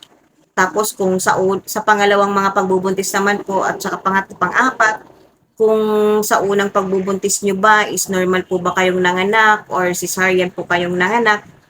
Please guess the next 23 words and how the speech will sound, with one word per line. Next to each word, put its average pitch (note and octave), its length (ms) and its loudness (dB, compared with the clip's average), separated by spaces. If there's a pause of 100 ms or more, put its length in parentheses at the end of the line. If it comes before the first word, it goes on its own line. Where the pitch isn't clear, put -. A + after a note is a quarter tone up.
So, B3 160 -2
lahat C4 320 2
po B3 160 -4
yan A#3 240 0
tatanungin F#3+ 560 -2
doon. F3 400 0
Tapos, - 480 -6 (240)
ang G3 160 0
next G#3 320 -2
po A#3+ 240 0
is G3 240 -2
ang F#3 240 -2
mga F#3 320 0
vital F#3 400 2
signs, A3 480 -2
kukunin F3 400 -4
din F3 160 -2
po F3+ 160 -4
yung F3 160 0
mga F3 240 -2
timbang, A3 560 0
B A3+ 240 -4
P, A3 400 -4